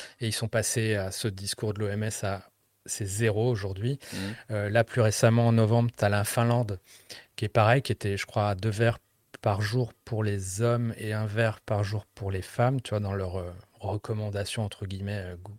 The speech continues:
Speaker 1: gouvernementales, qui est passé à zéro aussi. Euh, euh, t'as plein, enfin voilà, t'as, t'as, et puis, et puis de l'autre côté, des gens qui rebondissent là-dessus et qui voudraient carrément, euh, euh,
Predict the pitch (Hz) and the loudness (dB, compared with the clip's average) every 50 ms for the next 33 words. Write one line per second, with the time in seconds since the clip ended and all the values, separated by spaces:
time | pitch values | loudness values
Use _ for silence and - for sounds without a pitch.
0 | _ - 113 101 104 98 98 101 98 101 - 135 139 - - - - - - - | _ -10 -4 -2 -2 -2 -2 -4 -6 -2 -2 -2 -4 -4 -10 -12 -12 -12 -12 -16
1 | - - - - 107 - 113 104 - - 120 107 104 101 92 107 107 92 98 110 | -16 -12 -4 -4 0 0 0 0 2 4 4 6 6 6 4 4 2 4 4 4
2 | 123 123 110 - - 107 131 - _ _ _ _ _ _ _ _ _ _ _ _ | 2 2 2 0 -2 -4 -6 -6 _ _ _ _ _ _ _ _ _ _ _ _
3 | _ _ _ _ _ _ _ - _ _ _ - - 113 107 104 101 98 98 101 | _ _ _ _ _ _ _ -20 _ _ _ 0 2 2 4 4 2 0 -2 -6
4 | _ _ - - - - - _ _ _ _ - - 107 101 101 - - 101 95 | _ _ -20 -20 -20 -20 -20 _ _ _ _ -10 -6 -4 -4 -4 -4 -4 -6 -6
5 | - - 120 113 113 117 117 117 113 107 104 107 101 - - - - - 117 107 | -4 0 0 2 2 2 2 0 0 -2 -4 -6 -8 -10 -14 -8 0 0 4 6
6 | 127 139 156 - - 117 110 107 104 107 113 113 _ - 113 104 107 107 101 - | 6 6 6 4 2 0 0 0 -2 -4 -6 -8 _ -2 -2 -2 -2 -4 -8 -14
7 | - - _ - - 113 - - 117 110 107 113 - 113 110 - - 107 101 104 | -18 -18 _ -12 -12 -10 -8 -8 -8 -8 -8 -8 -8 -8 -8 -8 -6 -8 -4 -4
8 | 107 - - 110 - 131 131 117 113 104 101 117 117 120 - - 110 101 104 107 | -4 -4 -4 -2 4 4 4 6 4 2 4 2 2 2 2 2 2 2 2 2
9 | 113 110 107 107 - - 104 98 - - - 135 135 127 113 - - - 101 98 | 2 2 0 0 -2 -2 -2 -2 -2 -4 -2 0 2 2 0 0 -4 -12 -8 -8
10 | 107 101 104 107 107 - - 104 104 107 107 113 117 123 120 110 98 - _ - | -2 0 2 2 2 2 2 2 2 2 2 2 2 2 0 0 -2 -4 _ -20
11 | - - - - - - _ - 110 98 95 | -20 -20 -20 -20 -20 -20 _ -6 -4 -4 -4